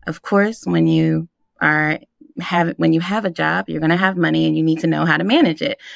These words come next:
That's where I come in. But the relationship that I have with each student that I, that I work with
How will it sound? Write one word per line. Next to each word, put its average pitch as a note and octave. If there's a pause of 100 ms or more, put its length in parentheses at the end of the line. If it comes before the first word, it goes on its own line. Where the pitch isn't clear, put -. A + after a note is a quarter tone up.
(100)
That's F#3
where F#3
I F3+
come F#3
in. F3 (520)
But G3 (220)
the G3
relationship F#3+
that E3
I E3
have F3
with E3 (120)
each F#3+ (100)
student E3
that D#3+
I, D#3+ (280)
that E3
I D#3
work F3+
with D#3+